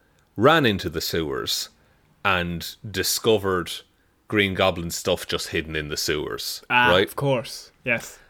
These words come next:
Speaker 1: And then
Speaker 2: The classic
Speaker 1: King-,
Speaker 2: origin story.
Speaker 1: Of course. Then
Speaker 2: Mm.
Speaker 1: Kingsley finds this, uh, this robber and makes him load all the suit into a van, uh, l-,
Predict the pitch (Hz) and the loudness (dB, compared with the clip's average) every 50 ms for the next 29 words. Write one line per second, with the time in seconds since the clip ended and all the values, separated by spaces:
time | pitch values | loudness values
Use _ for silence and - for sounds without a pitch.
0 | _ - - - - 92 92 90 87 87 - 165 170 170 165 139 - 160 143 135 | _ -6 -4 0 2 4 4 4 2 2 4 6 6 6 6 4 2 0 2 4
1 | 165 175 185 143 139 135 123 127 110 - - 120 113 107 101 - - _ _ _ | 4 4 6 4 4 4 2 -2 -6 -6 -6 -4 -4 -4 -4 -6 -12 _ _ _
2 | _ _ _ _ _ _ _ _ _ _ _ 101 95 - - - 113 98 85 76 | _ _ _ _ _ _ _ _ _ _ _ -2 0 0 2 4 6 6 6 4
3 | - - - 117 104 104 143 135 147 156 170 170 156 117 113 113 107 98 90 92 | 2 4 4 4 4 4 4 4 4 4 4 4 2 4 4 4 4 4 0 -2
4 | - - - 120 113 113 110 101 98 90 - - - - - - _ _ - - | -6 0 4 4 6 6 4 2 -2 -2 -4 -6 -8 -8 -12 -14 _ _ -20 -20
5 | - 127 101 - 113 110 104 - - - - - 95 90 87 85 80 80 78 78 | -20 -18 -4 4 6 6 6 6 2 -2 2 2 4 4 4 4 2 2 2 0
6 | 78 - - _ _ _ _ _ _ _ _ _ _ _ _ _ _ - - - | -2 -4 -10 _ _ _ _ _ _ _ _ _ _ _ _ _ _ -8 0 2
7 | 104 95 - - - 117 107 104 113 110 107 87 - 50 - - _ _ _ _ | 2 2 2 -2 -6 -6 0 2 4 4 4 4 0 -4 -6 -10 _ _ _ _
8 | _ _ _ _ _ _ _ _ 98 101 101 104 107 110 107 - - 120 107 98 | _ _ _ _ _ _ _ _ 0 2 4 6 6 6 6 4 2 2 2 4
9 | 95 104 110 110 104 101 92 92 90 90 - - 104 98 92 85 92 85 87 - | 6 6 6 6 6 6 4 2 0 -2 -2 -2 -2 -2 0 0 -2 -2 -2 -4
10 | - 92 85 80 78 76 101 107 120 156 185 202 - _ _ _ _ _ - - | -2 -2 0 0 0 2 2 2 2 2 0 -2 -8 _ _ _ _ _ -6 0
11 | 90 87 85 82 82 87 | 2 2 4 4 2 0